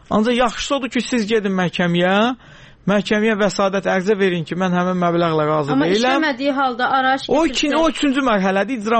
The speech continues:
Speaker 1: mərhələsinə aid məsələdir. Mən sizin məbləğinizdən birinci narazılığınızı bildirirsiniz ki, birinci deyirsiniz ki, yol hərəkəti qaydasını lap mən eləmişəm.
Speaker 2: Hı hı.
Speaker 1: Eləməmisinizsə, siz polisin protokolunu mübahisələndirməlisiniz.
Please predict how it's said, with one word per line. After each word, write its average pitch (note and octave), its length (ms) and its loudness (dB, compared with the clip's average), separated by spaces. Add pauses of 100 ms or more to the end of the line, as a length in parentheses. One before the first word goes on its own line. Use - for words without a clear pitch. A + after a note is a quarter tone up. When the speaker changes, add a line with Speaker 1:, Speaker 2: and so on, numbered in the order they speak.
Speaker 1:
mərhələsinə E3+ 540 0
aid D3+ 180 -4
məsələdir. D3 540 0 (420)
Mən A3 220 0
sizin A3+ 260 -2
məbləğinizdən G#3 760 0
birinci D3 300 -2
narazılığınızı C3 760 0
bildirirsiniz B2+ 520 -4
ki, A#3+ 200 -2 (440)
birinci B3 340 0
deyirsiniz C#4+ 360 0
ki, C4 180 -4 (640)
yol A#3+ 220 4
hərəkəti A3 420 0
qaydasını G#3 500 0
lap G#3+ 180 0
mən G#3+ 240 2
eləmişəm. E3 460 0 (840)
Speaker 2:
Hı A3+ 60 -12
hı. G#3+ 220 -10 (240)
Speaker 1:
Eləməmisinizsə, A#3 960 0
siz A3+ 240 -8
polisin G#3 360 0
protokolunu G3+ 600 0
mübahisələndirməlisiniz. B2 880 -4